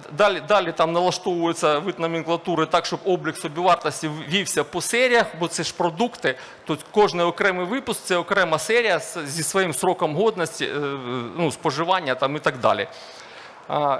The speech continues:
відповідно, а, коли ця серія вже, е, робиться, от план виробництва на сьогодні породжує, е, нову серію, новий штрих-код, і цей штрих-код з цією серією вже, е, клеються на ящики.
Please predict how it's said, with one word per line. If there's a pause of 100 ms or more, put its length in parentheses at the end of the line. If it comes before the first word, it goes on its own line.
(160)
відповідно, (180)
а, (240)
коли
ця
серія
вже,
е, (520)
робиться,
от (100)
план
виробництва
на
сьогодні (140)
породжує,
е,
нову
серію,
новий
штрих-код, (260)
і
цей
штрих-код (260)
з
цією
серією
вже,
е,
клеються
на
ящики.